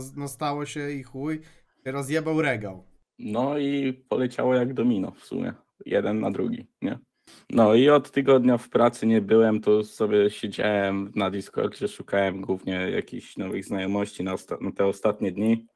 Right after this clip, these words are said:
Speaker 1: Nie no, nie mów, że ostatnie dni, no co ty?
Speaker 2: No, kto wie, zobaczymy.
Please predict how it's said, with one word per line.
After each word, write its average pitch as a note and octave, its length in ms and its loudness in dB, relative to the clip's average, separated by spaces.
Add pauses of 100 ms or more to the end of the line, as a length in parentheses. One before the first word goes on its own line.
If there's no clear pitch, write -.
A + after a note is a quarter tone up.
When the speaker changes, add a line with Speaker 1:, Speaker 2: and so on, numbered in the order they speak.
(340)
Speaker 1:
Nie E3+ 180 -4
no, D3 120 -6
nie F#3+ 180 -2
mów, F3+ 160 -2
że C#3 160 -6
ostatnie C3 480 -10
dni, B2+ 200 -8
no A#2 180 -8
co D#3 140 -6
ty? G2+ 160 -18 (260)
Speaker 2:
No, D#3 420 2 (320)
kto - 240 2
wie, D#3+ 300 6
zobaczymy. B2 680 2